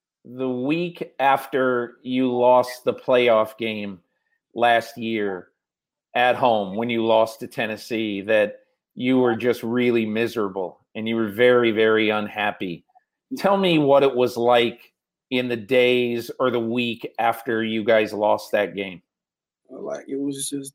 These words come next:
Speaker 2: dull in the city. Like, it was like, well, in my house, it was, like, dead. Like, I turn on Netflix, probably sleep the day away, probably do the same thing the next day. I didn't even wanna play video games. And, like, I, I, I love video games, but I didn't,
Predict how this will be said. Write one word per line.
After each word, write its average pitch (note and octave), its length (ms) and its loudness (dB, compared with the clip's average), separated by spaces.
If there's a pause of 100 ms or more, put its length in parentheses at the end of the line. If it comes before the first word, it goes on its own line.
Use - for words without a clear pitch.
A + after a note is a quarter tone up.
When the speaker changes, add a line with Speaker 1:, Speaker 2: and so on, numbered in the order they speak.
Speaker 2:
dull D#3+ 420 -2
in D3 100 0
the D3+ 60 -6
city. F3+ 280 0
Like, D3 280 -8
it C3+ 160 -8
was C3+ 140 -16
like, - 240 -18 (960)
well, C3+ 240 -8
in C3+ 100 -4
my C3+ 160 -6
house, D#3+ 280 0
it C#3 60 -6
was, C#3 140 -8
like, C#3+ 280 -12
dead. D3+ 420 -2
Like, - 240 -20 (960)
I - 100 -16
turn D3 140 2
on C#3 160 4
Netflix, D3 640 -2 (240)
probably D3+ 240 -10
sleep D#3+ 260 -2
the C#3+ 80 -2
day D#3 140 0
away, D3 400 0 (960)
probably C#3+ 240 -6
do D3 80 -4
the C#3+ 80 -2
same C#3+ 260 2
thing C#3+ 140 0
the D3+ 60 0
next C#3+ 200 -6
day. - 80 -8
I F3+ 60 2
didn't F#3+ 160 6
even E3+ 140 4
wanna D3+ 120 0
play C#3+ 120 -4
video D#3+ 340 0
games. E3+ 400 -10
And, C#3+ 80 -8
like, C#3+ 180 -8
I, C#3+ 80 -6
I, D3 380 -6
I - 20 -4
love D3+ 240 -2
video D#3 240 -4
games, C#3 480 -8 (420)
but C#3+ 260 -6 (100)
I D3+ 80 -4
didn't, C#3 360 0